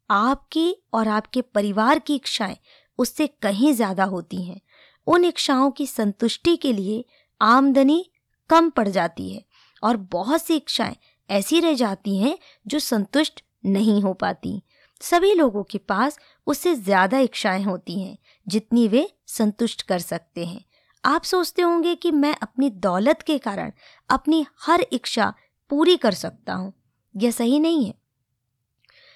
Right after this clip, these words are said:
मेरे समय की सीमा है, मेरी शक्ति की सीमा है, मैं जितनी यात्रा कर सकता हूँ उसकी दूरी की सीमा है, मैं जो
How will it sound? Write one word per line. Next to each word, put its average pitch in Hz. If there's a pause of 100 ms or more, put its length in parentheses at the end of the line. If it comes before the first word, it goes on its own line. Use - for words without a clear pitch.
(160)
मेरे 269
समय 226
की 220
सीमा 190
है, 175 (400)
मेरी 302
शक्ति 285
की 285
सीमा 202
है, 175 (1200)
मैं 285
जितनी 269
यात्रा 208
कर 226
सकता 277
हूँ 277 (380)
उसकी 277
दूरी 226
की 277
सीमा 185
है, 180 (440)
मैं 285
जो 320